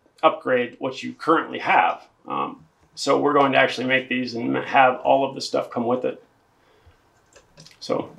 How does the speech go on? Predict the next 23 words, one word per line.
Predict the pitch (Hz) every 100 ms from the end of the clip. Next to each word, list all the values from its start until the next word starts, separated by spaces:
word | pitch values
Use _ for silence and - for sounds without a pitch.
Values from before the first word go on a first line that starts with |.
| -
that'll | - 135
be | 135
super | - - -
cool. | - 117
I'm | 120 127
excited | 131 131 131 127 -
to, | 135 127
to | -
show | - 127
you | -
guys | - 120 -
that. | - - - _
So | - 139 135
these | 170 196
will | 185
be | 180
for | 170 170 156
sale | - 170 160
soon | 160 180 190 269
on | 165 147
the |
website, | 135 151 - 147 - -
so | - 131 127 -